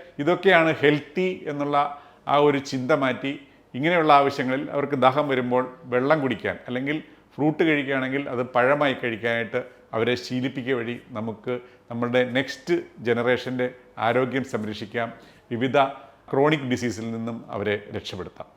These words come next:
അടുക്കളയും ക്യാൻസറുമായിട്ടുള്ള അല്ലെങ്കിൽ ജീവിതശൈലി രോഗങ്ങളുമായിട്ടുള്ള ഒരു കണക്ഷൻ പറയുമ്പോൾ കടന്നു വരുന്ന ഏറ്റവും വലിയ പ്രശ്നമാണ് നമ്മളുടെ ഹൈ ടെമ്പറേച്ചർ കുക്കിംഗ്.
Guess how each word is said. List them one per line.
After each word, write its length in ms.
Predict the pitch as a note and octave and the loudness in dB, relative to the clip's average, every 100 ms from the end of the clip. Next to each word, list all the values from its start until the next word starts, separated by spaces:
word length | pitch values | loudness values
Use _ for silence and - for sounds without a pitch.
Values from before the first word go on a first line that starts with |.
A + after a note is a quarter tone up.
| _ _ - | _ _ 2
അടുക്കളയും 380 | D3+ F#3+ G#3+ G3+ | 4 6 6 6
ക്യാൻസറുമായിട്ടുള്ള 800 | F#3 E3+ E3+ F#3 F3 E3+ E3+ E3 D#3+ D#3 | 6 6 6 4 4 4 4 4 2 0
അല്ലെങ്കിൽ 380 | C#3+ D3+ D#3+ E3+ E3 F3+ C3+ | -2 0 2 4 4 2 0
ജീവിതശൈലി 440 | D#3+ D#3 F3 E3+ D#3+ | 2 2 4 6 6
രോഗങ്ങളുമായിട്ടുള്ള 680 | D3+ D#3 D3 D3+ C#3+ D3+ D3 D3 - - - _ _ | 6 4 4 4 4 2 4 2 0 -16 -20 _ _
ഒരു 140 | C#3 D3+ D#3 - C#3 | 4 4 4 -2 2
കണക്ഷൻ 320 | C#3 C3+ E3 | 2 2 2
പറയുമ്പോൾ 340 | C#3 C3+ C3+ C#3 C#3 - - | 4 4 4 2 0 -12 -2
കടന്നു 220 | B2+ C3 | 0 2
വരുന്ന 180 | C#3 C3 B2+ | 2 2 0
ഏറ്റവും 180 | C3+ C#3 | 0 0
വലിയ 120 | C3+ C3 | 2 0
പ്രശ്നമാണ് 540 | A#2+ - C3+ B2 A2+ A#2 - - B2 | -2 -2 0 2 0 -2 -6 -14 -8
നമ്മളുടെ 360 | A#2 B2 B2 B2+ B2+ - - - | -4 0 4 4 2 -12 -20 2
ഹൈ 120 | C#3+ E3 - | 6 6 4
ടെമ്പറേച്ചർ 460 | C#3+ B2+ B2+ C3 - | 2 4 2 2 -2
കുക്കിംഗ്. 360 | A2 - F#2 | -6 -6 -10